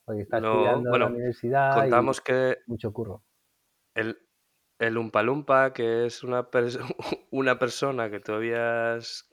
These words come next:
Speaker 2: bueno, más o menos contratado para que te editase los vídeos de
Speaker 1: Oye,
Speaker 2: la
Speaker 1: sin
Speaker 2: ted,
Speaker 1: el, sin el más o
Speaker 2: eh,
Speaker 1: menos, sin el más o menos lo había contratado.
Speaker 2: sin el más o menos, vale. Ah, yo qué sé, le llamas Oompa Loompa, no sé, no
Speaker 1: Hombre,
Speaker 2: sé
Speaker 1: el,
Speaker 2: cuánto,
Speaker 1: eh, yo le he hecho un
Speaker 2: cuán
Speaker 1: contrato laxo.
Speaker 2: formal es la relación del negocio.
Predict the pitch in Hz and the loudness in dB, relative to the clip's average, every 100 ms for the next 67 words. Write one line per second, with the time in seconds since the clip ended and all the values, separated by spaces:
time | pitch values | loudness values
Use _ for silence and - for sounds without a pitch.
0 | _ 85 98 90 101 107 117 117 113 - | _ -6 -6 -4 -6 -4 -2 -2 -2 -8
1 | _ - 120 117 117 113 135 131 107 101 | _ -2 0 2 2 2 2 0 0 0
2 | 104 104 101 104 101 98 101 107 101 113 | -2 -2 -6 -4 -4 -4 -4 -4 -2 -2
3 | - 117 117 110 123 117 113 110 151 151 | -2 -4 -2 -2 0 0 0 2 4 6
4 | 143 131 117 113 - 139 120 113 107 107 | 4 2 0 -2 -4 -2 0 0 0 0
5 | - 123 107 156 98 95 - _ 104 101 | 0 -2 0 0 -2 -8 -16 _ -10 -6
6 | 101 101 - 107 107 143 113 101 113 131 | -4 -4 -4 -6 -6 -4 -4 -4 -4 -6
7 | 123 101 147 - _ - 113 117 117 110 | -4 -2 -4 -6 _ -2 0 0 0 -2
8 | 98 82 - - 92 87 - - 92 87 | -4 -6 -10 -6 -4 -4 -12 -14 -12 -10
9 | 92 92 113 123 95 98 101 110 104 104 | -8 0 2 2 2 0 -2 -4 2 2
10 | 110 117 123 131 131 110 104 - 123 123 | 2 2 4 4 2 -2 -6 -2 0 0
11 | 110 104 104 113 107 113 107 104 107 117 | 0 -4 -4 -4 0 0 0 -2 0 0
12 | 117 113 110 110 110 117 110 110 107 117 | -2 -2 -4 -4 -4 -2 0 0 4 2
13 | 113 120 117 113 110 117 113 110 104 - | 4 6 6 6 4 2 4 4 2 2
14 | 113 110 110 107 107 107 139 113 | 2 2 0 0 2 2 0 -4